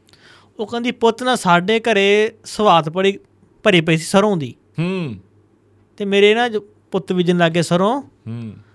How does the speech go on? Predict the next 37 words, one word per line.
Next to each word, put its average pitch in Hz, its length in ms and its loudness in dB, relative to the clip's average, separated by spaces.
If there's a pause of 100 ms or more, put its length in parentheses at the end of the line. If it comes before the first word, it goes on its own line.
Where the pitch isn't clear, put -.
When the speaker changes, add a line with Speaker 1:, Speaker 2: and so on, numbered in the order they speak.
(160)
Speaker 1:
ਤੇ 185 80 -10
ਮੈਂ 180 140 -2
ਆਖਿਆ, 170 140 -4
"ਪੁੱਤ, 240 500 -6 (160)
ਬੀ 170 300 -4
ਨਾ 240 220 -4 (380)
ਉਹ 320 220 -20 (160)
ਵੱਧ, 165 220 0
ਅ, 208 40 -2 (640)
ਘੱਟ 151 140 0
ਪਾਇਓ, 160 400 0 (300)
ਸਰੋਂ 196 300 0
ਆਪਣੇ 165 300 0
ਉਨੀ 165 400 -2
ਕੀ 170 160 -4
ਆ।" 131 120 -10 (1080)
ਠੀਕ 180 260 -4
ਆ। 202 160 -2 (460)
ਕਹਿੰਦੇ, 247 180 -2
"ਜਦੋਂ 202 280 4
ਮੈਂ 202 140 4
ਦੇਖਿਆ 170 380 0
ਕਮਰੇ 165 360 -2
'ਚ 165 60 -6
ਜਾ 139 240 -4
ਕੇ, 123 200 -12 (520)
ਤਾਂ 175 100 -2
ਸਾਰਾ 175 280 2
ਕਮਰਾ 170 280 0
ਉਹਨਾਂ 196 140 2
ਨੇ 208 100 2
ਬੀਜ 180 220 2
ਤਾ 180 100 -4
ਸਰੋਂ 185 260 -2
ਦਾ 196 60 0
ਤਾਂ।" 175 160 -4
Speaker 2:
ਹੂੰ। 123 540 -8